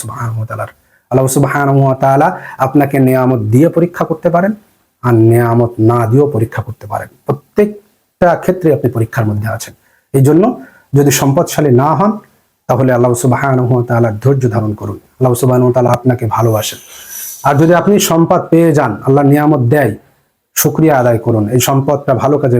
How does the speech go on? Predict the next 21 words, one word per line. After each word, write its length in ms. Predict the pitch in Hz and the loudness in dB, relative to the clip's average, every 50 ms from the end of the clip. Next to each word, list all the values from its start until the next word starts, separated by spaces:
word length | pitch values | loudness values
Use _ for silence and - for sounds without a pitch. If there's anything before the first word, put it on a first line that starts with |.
| 110 | 2
ব্যয় 140 | 117 113 110 - | 0 0 0 0
করুন। 200 | 131 135 165 208 214 208 - _ _ _ _ _ _ _ - | 0 2 2 2 0 -2 -6 _ _ _ _ _ _ _ -4
আল্লাহ 140 | - 123 120 113 - 135 | -2 0 0 0 0 0
সুবহানাহু 480 | 123 113 - 147 143 139 135 131 127 131 | -2 0 0 0 0 0 2 2 2 2
ওয়া 100 | 127 123 - | 0 0 0
তাআলা 180 | 127 123 120 120 120 | 0 0 0 0 0
আপনাকে 200 | - 123 123 117 - - | -2 -2 -2 -2 0 0
পরীক্ষা 320 | 120 147 147 143 - - - | 0 0 0 -2 -8 -8 -8
করছে, 280 | - - - - - - - _ _ _ _ _ _ _ _ _ _ - | -10 -16 -16 -14 -14 -14 -14 _ _ _ _ _ _ _ _ _ _ -4
এটা 140 | - - 117 107 | -2 -2 0 0
মনে 140 | 113 107 107 104 - | 0 0 -2 -2 -4
করুন। 180 | - 110 107 - _ _ _ _ _ _ _ _ _ - | -8 -8 -8 -10 _ _ _ _ _ _ _ _ _ -4
এজন্য 300 | - 135 123 143 143 160 202 247 233 - - - _ _ _ _ _ _ _ _ _ _ - | 0 2 2 4 4 4 2 2 -2 -6 -12 -20 _ _ _ _ _ _ _ _ _ _ 0
এই 120 | 135 131 120 107 131 | 0 2 2 2 0
দারিদ্রতাও 580 | 135 139 160 175 147 143 170 160 - 165 165 156 143 | 2 2 2 2 2 0 0 0 2 0 0 2 2
যে 40 | 151 139 | 2 2
আল্লাহ 140 | 135 139 135 131 - | 2 0 0 0 -2
সুবহানাহু 380 | 131 131 - 147 143 139 139 131 | -2 -2 -2 -2 -2 0 0 0
ওয়া 80 | 131 123 | 0 0
তাআলার 200 | 127 123 120 120 117 | 0 0 0 -2 -2
একটা 140 | - - | -2 -2